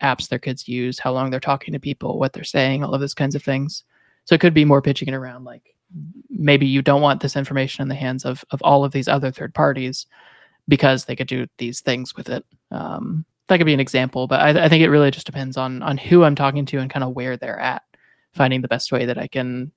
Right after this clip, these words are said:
share with them how privacy has been helpful to me and maybe a specific way that,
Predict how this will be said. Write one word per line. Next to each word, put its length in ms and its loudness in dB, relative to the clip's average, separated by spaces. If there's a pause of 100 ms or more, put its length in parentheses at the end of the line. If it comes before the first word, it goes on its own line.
(200)
share 380 2
with 180 -2
them 240 -2
how 560 0 (100)
privacy 540 -4
has 180 -6
been 120 -18
helpful 340 -8
to 160 -8
me 380 2 (440)
and 80 2
maybe 300 2
a 100 -6
specific 680 2
way 260 0
that, 260 -6